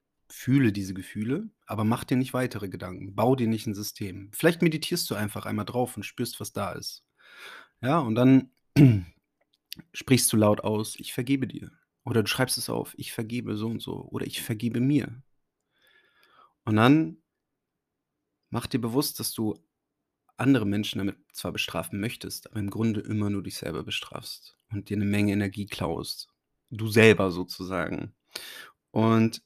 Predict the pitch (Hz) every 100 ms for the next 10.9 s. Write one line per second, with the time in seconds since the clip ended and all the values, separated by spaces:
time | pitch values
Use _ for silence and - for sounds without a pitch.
0 | _ 120 131 156 185 101 - - - -
1 | - 117 101 98 104 98 82 - - _
2 | _ _ _ 104 101 175 - _ _ _
3 | _ _ _ _ _ _ _ _ _ _
4 | _ _ - 123 190 151 139 160 - -
5 | - _ _ _ - 120 123 123 113 113
6 | 113 101 98 67 - 95 101 101 104 101
7 | 107 95 - - - 92 139 165 - -
8 | - _ _ 139 170 165 127 127 113 104
9 | 98 101 - 117 - - _ - - -
10 | _ _ 110 113 117 117 117 117